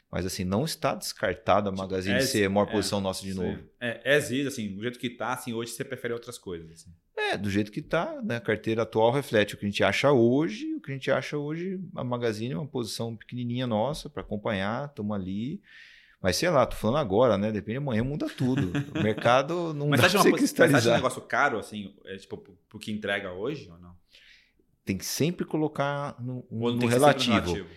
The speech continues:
Speaker 1: Então, a Magazine é caro versus o C D I? Não, acho barato versus o C D I. Eu acho barato versus o caixa.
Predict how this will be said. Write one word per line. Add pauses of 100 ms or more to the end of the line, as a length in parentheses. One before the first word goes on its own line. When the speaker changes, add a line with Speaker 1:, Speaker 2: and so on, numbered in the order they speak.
(140)
Speaker 1:
Então,
a
Magazine
é
caro
versus
o
C
D
I?
Não,
acho
barato
versus
o
C
D
I. (640)
Eu
acho
barato
versus
o
caixa.